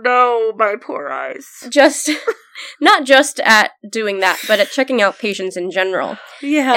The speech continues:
Speaker 2: And some
Speaker 1: yeah.
Speaker 2: doctors bragged that they could do six-second physicals.
Speaker 1: Oh, my, there's no way.
Speaker 2: No way. No way.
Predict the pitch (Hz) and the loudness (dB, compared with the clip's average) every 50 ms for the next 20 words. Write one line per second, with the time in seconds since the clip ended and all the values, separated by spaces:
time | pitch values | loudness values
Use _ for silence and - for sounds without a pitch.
0 | 226 240 233 - - 285 320 359 349 339 302 311 180 185 277 277 269 262 262 262 | 2 2 0 0 2 4 6 6 6 6 4 4 2 0 0 0 2 0 0 -2
1 | 269 262 269 262 - - 226 226 226 226 226 226 220 208 202 190 190 190 - 208 | -4 -8 -10 -12 -12 -12 -10 -2 2 4 6 6 6 6 4 2 -2 -6 -18 -6
2 | 202 196 196 190 196 - 208 202 196 - 233 202 202 220 214 196 190 - - - | -2 -2 -2 -2 -2 -2 -4 -4 -2 -4 -6 -6 -6 -6 -8 -8 -8 -8 -6 -2
3 | - 277 277 - - - - 220 220 247 226 220 - - 214 202 220 208 - 180 | 0 0 0 -2 -4 -4 -4 -2 -2 -2 -4 -6 -8 -10 -8 -8 -8 -8 -8 -8
4 | - - - - - 240 226 190 165 156 147 131 - _ _ _ _ _ _ _ | -8 -8 -8 -6 -2 0 0 0 0 0 -2 -2 -6 _ _ _ _ _ _ _
5 | _ - 403 269 240 220 190 202 180 156 156 156 147 135 117 107 95 - - - | _ 2 4 4 4 4 2 -2 -4 -2 -4 -4 -4 -6 -6 -6 -10 -14 -20 -20
6 | _ _ _ _ _ 330 415 480 440 320 277 226 196 180 151 - - 220 _ _ | _ _ _ _ _ 0 2 6 6 6 6 4 2 2 0 -2 -6 -10 _ _
7 | _ _ _ _ _ 311 285 247 208 190 165 - - - | _ _ _ _ _ 0 2 2 4 2 0 -2 -6 -12